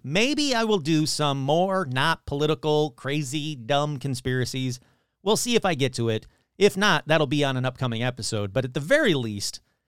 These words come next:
I wanted to talk some Mandela effects. Um, here's what I found out. First, I found out that Mandela effects are getting harder and harder to find because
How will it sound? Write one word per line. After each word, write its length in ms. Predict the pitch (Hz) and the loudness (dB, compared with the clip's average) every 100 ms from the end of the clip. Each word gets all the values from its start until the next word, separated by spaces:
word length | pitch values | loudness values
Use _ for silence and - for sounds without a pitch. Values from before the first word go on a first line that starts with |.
| _ _ _ _ | _ _ _ _
I 80 | 226 | -4
wanted 220 | 285 339 | -2 -2
to 80 | 247 | -4
talk 360 | - 202 208 - | -2 -2 -2 -2
some 440 | 190 165 147 131 | -4 -2 -4 -6
Mandela 520 | 147 139 135 120 104 90 | -6 -4 -2 -2 -2 -6
effects. 520 | - 82 69 - - _ _ _ _ _ _ - - _ _ - | -10 -16 -10 -10 -10 _ _ _ _ _ _ -20 -20 _ _ -2
Um, 380 | 147 143 127 110 - _ _ _ _ _ _ _ _ - | 2 2 0 -6 -12 _ _ _ _ _ _ _ _ -2
here's 220 | 392 320 | 0 2
what 100 | 320 | 0
I 80 | 254 | 0
found 420 | - 196 196 170 | -4 -4 -2 -4
out. 340 | 170 110 85 | -4 -6 -10
First, 380 | - 320 330 - | -8 -4 -2 -2
I 80 | 240 | -2
found 280 | 185 175 147 | -2 0 0
out 200 | 139 - | -2 -4
that 100 | 143 | -6
Mandela 400 | 160 208 285 233 | -2 -2 0 0
effects 340 | - 170 - | 0 -2 -2
are 60 | 160 | -2
getting 260 | 165 156 | -2 -2
harder 400 | 123 190 254 285 | -4 0 2 2
and 100 | 208 | 0
harder 260 | 131 196 190 | 0 0 -2
to 80 | 139 | -4
find 520 | - 147 113 85 87 | -4 -4 -4 -8 -10
because 520 | 120 170 190 151 | -6 -2 -2 -2